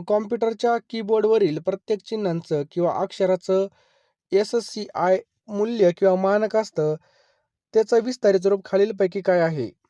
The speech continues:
तर याचा लाँग फॉर्म आपल्याला या ठिकाणी विचारला आहे. तर लक्षात ठेवा मित्रांनो, याचा लाँग फॉर्म काय आहे? तर ऑप्शन क्रमांक दोन, अमेरिकन स्टँडर्ड कोड फॉर इन्फॉर्मेशन इंटर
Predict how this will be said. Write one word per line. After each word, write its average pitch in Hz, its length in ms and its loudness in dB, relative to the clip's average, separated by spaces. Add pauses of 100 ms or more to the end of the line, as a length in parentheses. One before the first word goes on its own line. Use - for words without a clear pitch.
(180)
तर 165 40 -4
याचा 190 300 2
लाँग 208 340 2
फॉर्म 185 260 0
आपल्याला 190 300 0
या 190 100 4
ठिकाणी 156 320 -6
विचारला 165 360 0
आहे. 131 160 0 (640)
तर 175 40 -2
लक्षात 208 320 0
ठेवा 196 200 -4
मित्रांनो, 190 420 0
याचा 180 200 2
लाँग 190 300 2
फॉर्म 160 260 -6
काय 175 160 -2
आहे? 180 220 -4
तर 156 100 -4
ऑप्शन 170 300 -2
क्रमांक 160 420 -6
दोन, 143 320 -4 (480)
अमेरिकन 208 680 -2 (480)
स्टँडर्ड 202 540 0 (100)
कोड 202 220 2 (120)
फॉर 151 300 2
इन्फॉर्मेशन 180 800 -4 (520)
इंटर 196 560 2